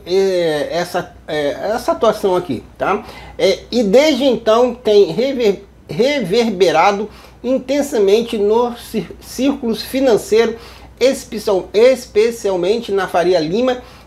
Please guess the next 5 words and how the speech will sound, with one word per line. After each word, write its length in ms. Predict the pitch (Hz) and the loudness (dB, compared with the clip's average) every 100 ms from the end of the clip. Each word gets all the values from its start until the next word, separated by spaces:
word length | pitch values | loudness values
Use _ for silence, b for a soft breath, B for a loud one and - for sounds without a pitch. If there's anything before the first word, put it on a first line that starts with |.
| - | -4
importante 720 | 269 - 220 - 220 240 254 | -4 0 0 0 -2 -2 -4
polo 520 | - 208 196 208 202 B B B 170 | -2 4 4 4 0 B B B -6
do 160 | 214 | 0
mercado 540 | 285 240 - 190 202 196 | 2 0 0 0 0 -2
financeiro 800 | - 233 226 208 - 208 202 | -6 -2 0 0 2 2 2